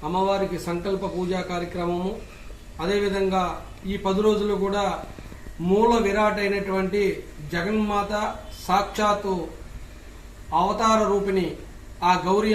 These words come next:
అమ్మవారికి ఈ పది రోజుల పాటు కూడా, నవరాత్రి పది రోజుల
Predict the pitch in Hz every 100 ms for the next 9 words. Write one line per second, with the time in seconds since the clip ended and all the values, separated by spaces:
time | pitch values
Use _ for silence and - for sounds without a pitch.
0 | 202 202 196 190 190 220 220 185 - -
1 | - - - - 214 - 190 226 233 226
2 | 220 196 202 196 202 190 196 190 185 196
3 | 208 202 196 185 185 202 196 202